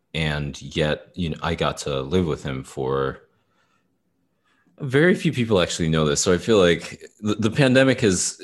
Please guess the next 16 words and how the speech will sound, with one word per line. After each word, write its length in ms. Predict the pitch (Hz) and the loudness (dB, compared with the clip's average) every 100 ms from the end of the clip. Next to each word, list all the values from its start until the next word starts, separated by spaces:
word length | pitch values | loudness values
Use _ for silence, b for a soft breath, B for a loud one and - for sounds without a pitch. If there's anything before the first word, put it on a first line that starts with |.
| 98 104 | -4 0
I'm 140 | 107 | 4
getting 260 | 117 123 113 | 4 4 4
the 80 | |
sense 320 | 95 104 95 - | 2 0 -2 -4
that 160 | 78 | -6
the 100 | 85 | -6
pandemic 600 | - 92 82 85 82 76 | -4 -2 0 0 -2 -4
has, 540 | - 73 71 67 - _ _ _ _ _ _ _ - | -4 -2 -2 -6 -12 _ _ _ _ _ _ _ -6
is, 280 | 98 - | -4 -4
is 180 | - 82 | -4 -6
giving 400 | - 101 98 92 | 0 2 2 2
us 140 | 82 - | 0 0
space 680 | - - 87 80 78 - - | -4 -2 -2 0 -2 -8 -8
to 200 | - - | -12 -10
be 540 | 85 76 73 67 - - | -6 -4 -4 -6 -14 -16
genuine, 760 | - 85 78 69 64 62 69 | -6 -4 -4 -6 -10 -12 -14